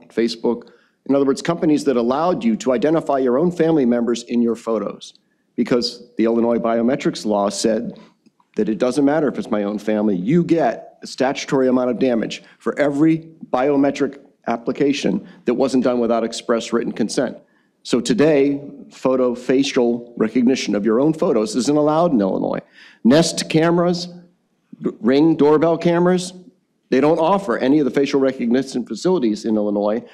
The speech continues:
that would allow you to identify the babysitter, the daycare provider, or family members or delivery men. So the biometric law in Illinois is a great example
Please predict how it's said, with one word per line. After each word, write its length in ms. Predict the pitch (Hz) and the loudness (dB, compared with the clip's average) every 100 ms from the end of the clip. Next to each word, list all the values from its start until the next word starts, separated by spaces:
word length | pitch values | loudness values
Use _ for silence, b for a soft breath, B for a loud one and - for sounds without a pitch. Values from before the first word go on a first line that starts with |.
| B | B
that 80 | 127 | 0
would 120 | 127 | 2
allow 240 | 123 127 131 | 2 4 4
you 140 | 131 | 4
to 80 | 123 | 4
identify 640 | 117 139 160 151 110 104 | 2 2 2 0 -2 0
the 180 | 104 101 | 0 -2
babysitter, 580 | 92 120 127 - 123 120 | 0 0 0 0 0 2
the 80 | 113 | 2
daycare 480 | 123 113 123 113 104 | 0 0 -2 -4 -2
provider, 560 | 110 117 117 113 107 b b _ | -2 -2 -2 -2 -4 b b _
or 120 | 113 | -4
family 340 | 110 123 123 120 | 0 0 2 2
members 380 | 113 110 110 | 2 2 0
or 60 | 113 | 0
delivery 400 | 113 147 170 127 | 0 0 0 0
men. 260 | 95 - B B | -2 -6 B B
So 220 | - 139 127 | -2 0 0
the 460 | - - - 247 | -4 -14 -4 -2
biometric 600 | 196 170 202 170 151 151 | 2 4 4 4 2 0
law 140 | 147 135 | 2 2
in 80 | |
Illinois 320 | 135 127 139 113 | 2 2 2 2
is 80 | |
a 60 | 117 | 0
great 340 | 92 123 208 | 0 2 2
example 560 | 190 131 107 90 - | 2 0 -2 -4 -10